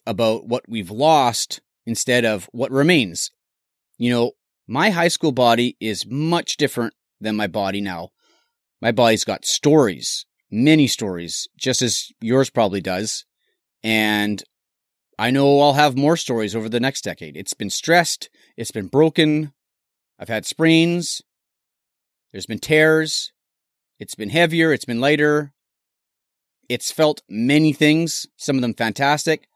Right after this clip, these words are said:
some of them not so much. And as I said at the outset of the show, Roosevelt stated that comparison is the thief of joy.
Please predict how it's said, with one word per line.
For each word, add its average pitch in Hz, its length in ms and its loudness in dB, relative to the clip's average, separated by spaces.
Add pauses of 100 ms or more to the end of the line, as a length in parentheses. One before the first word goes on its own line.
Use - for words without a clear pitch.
some 131 220 -6
of 123 60 -2
them 127 260 0
not 123 240 -2
so 127 160 -4
much. - 400 -6 (1000)
And 131 120 -2
as 202 180 4
I 185 100 4
said 151 380 4
at 131 260 -2
the 110 380 -6 (100)
outset 127 380 0
of 101 100 -4
the 92 80 -4
show, 113 520 0 (460)
Roosevelt 127 560 0
stated 104 380 -2
that 107 200 -2
comparison 135 640 0
is 123 160 -8
the 143 100 -2
thief 117 220 -6
of 131 120 -10
joy. 135 360 2